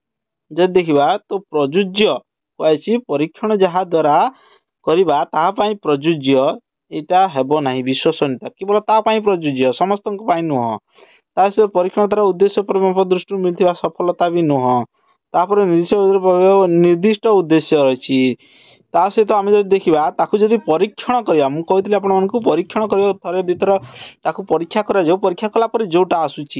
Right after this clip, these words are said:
କେତେ ଦୂର ସେ ତାହାର ବିଶ୍ୱସନୀୟତା ଦେଖୁଛି, ସେଇଟା ହଉଛି। ଯଦି ପରୀକ୍ଷଣଟି ଦୁଇଥର ପରିଚାଳନା କରାଯାଏ, ତେବେ ଫଳାଫଳ କେତେ ଦୂର ସମତୁଲ ଅଟନ୍ତି, ଏଇଟା ହଉଛି ତାର ବିଶ୍ୱସନୀୟତା। ତାପରେ ବର୍ତ୍ତମାନ ଦେଖିବା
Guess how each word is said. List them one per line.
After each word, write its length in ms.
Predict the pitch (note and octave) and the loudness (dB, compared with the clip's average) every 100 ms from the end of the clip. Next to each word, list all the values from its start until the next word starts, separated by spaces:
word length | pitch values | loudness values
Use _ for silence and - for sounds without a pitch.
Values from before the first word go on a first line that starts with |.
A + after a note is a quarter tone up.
| - | -10
କେତେ 200 | D#3 A#3+ A3 | -10 -6 0
ଦୂର 120 | G#3+ | 0
ସେ 180 | G3+ G#3 C#4+ - _ _ _ D#3 | 2 2 2 -4 _ _ _ -2
ତାହାର 220 | D#3 D#3+ D4 - _ _ - | 0 2 0 -4 _ _ -12
ବିଶ୍ୱସନୀୟତା 680 | D3+ D3 - F3+ F3 E3 D#3 C#3 | -6 -4 -2 -2 -2 -2 0 0
ଦେଖୁଛି, 280 | C3+ C3+ D3 | -2 -4 0
ସେଇଟା 180 | E3 E3 | 0 2
ହଉଛି। 220 | D#3 C3+ C#3 | 0 -2 -2
ଯଦି 220 | C3+ C#3+ | 0 0
ପରୀକ୍ଷଣଟି 520 | D3 D3+ D3 D#3+ D3+ F#3 D3+ | -2 -2 -2 -4 0 0 4
ଦୁଇଥର 240 | E3 F3+ | 2 2
ପରିଚାଳନା 380 | F3 F3 F#3 F3+ F#3 | 0 -2 0 0 0
କରାଯାଏ, 260 | F#3+ A3+ B3 | 2 2 0
ତେବେ 220 | D3+ D3+ C4 D4+ _ _ _ D3 | -2 2 2 0 _ _ _ -2
ଫଳାଫଳ 280 | D3 D3+ F#3+ - | -2 0 -4 -4
କେତେ 200 | C3+ E3 | -6 0
ଦୂର 100 | E3 D#3 - | 2 0 -2
ସମତୁଲ 360 | C3+ C3 C#3 E3 | -4 -4 -2 -2
ଅଟନ୍ତି, 300 | E3 B2+ A#2+ - | -2 -4 -8 -8
ଏଇଟା 160 | D#3 C3+ | -6 -4
ହଉଛି 200 | C3 C#3 C#3+ | -6 -8 -6
ତାର 100 | D3+ E3 | -4 -4
ବିଶ୍ୱସନୀୟତା। 760 | B2+ - B2 A#2+ B2 B2+ - C#3 _ _ _ _ _ _ _ _ _ _ _ _ | -6 -6 -6 -6 -10 -10 -12 -16 _ _ _ _ _ _ _ _ _ _ _ _
ତାପରେ 260 | C#3 C3+ D#3 | -4 -2 -2
ବର୍ତ୍ତମାନ 360 | D3 C#3+ D#3+ D#3 | -2 -4 -4 -4
ଦେଖିବା 280 | D3 E3 | -2 0